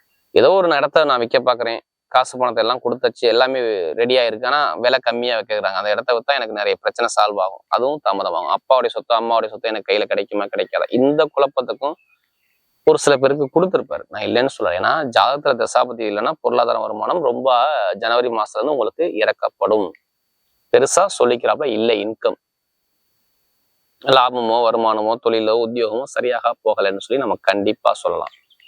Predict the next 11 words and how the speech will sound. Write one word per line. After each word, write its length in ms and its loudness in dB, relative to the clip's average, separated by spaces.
மீனராசியை 580 2
பொறுத்தவரை. 440 0
ஏன்னா 180 0
இந்த 160 -2
விரய 240 2
சனி 120 -2
ஒரு 120 0
சில 140 0
பேருக்கு 220 0
விரயத்தை 300 -2
கொடுத்துருக்கும். 480 -10